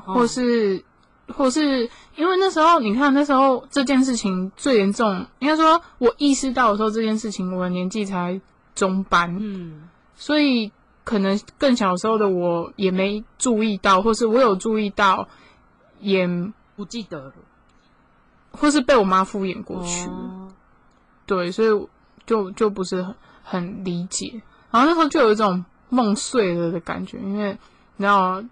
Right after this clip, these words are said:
Speaker 2: 从前面那种我都在那边说什么赔差多是一定要买正版的，就知道我从小娇生惯养。
Speaker 1: <laughs> 还好啦，我觉得还好。
Speaker 2: <laughs> 没啦，我，我年纪很小，可是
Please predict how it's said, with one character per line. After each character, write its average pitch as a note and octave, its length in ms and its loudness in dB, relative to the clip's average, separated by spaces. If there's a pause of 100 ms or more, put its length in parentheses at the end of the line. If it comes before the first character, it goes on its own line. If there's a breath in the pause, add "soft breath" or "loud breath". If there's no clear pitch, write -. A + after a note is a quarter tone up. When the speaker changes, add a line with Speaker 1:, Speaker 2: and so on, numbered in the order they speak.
(160)
Speaker 2:
从 A3+ 280 0
前 A3 180 2
面 B3 220 2
那 B3 120 2
种 F#3+ 300 2
我 F3 80 -2
都 G#3 140 2
在 A3+ 120 0
那 A3+ 60 0
边 A3+ 160 0
说 A3 200 0
什 G#3+ 120 -2
么 F3 240 0 (580 loud breath)
赔 G3 220 0
差 A3 260 2
多 G#3 320 4
是 A3 480 0 (240)
一 G#3+ 100 -2
定 A3+ 160 0
要 A#3+ 120 6
买 F3+ 200 2
正 G3 280 0
版 F3 180 0
的， F3 120 -2
就 G3+ 100 0
知 G3 140 -4
道 G#3 180 4
我 F3+ 100 0
从 F3+ 220 -2
小 F#3 140 0
娇 F3+ 200 0
生 G3+ 220 0
惯 C4+ 280 4
养。 D4 100 6 (560)
Speaker 1:
<laughs> - 600 -16
还 G#3 340 -2
好 G3+ 500 2
啦， E3 200 -8
我 E4+ 140 -10
觉 - 80 -6
得 C#5+ 340 0
还 - 280 -8
好。 G4+ 160 -10
Speaker 2:
<laughs> - 1800 -10
没 C4 200 2
啦， D#4 140 6
我， A#3 340 4
我 B3+ 240 6 (460)
年 C4+ 200 4
纪 F#4 160 4
很 B3 300 2
小， F3+ 360 2
可 - 200 0
是 E4+ 60 2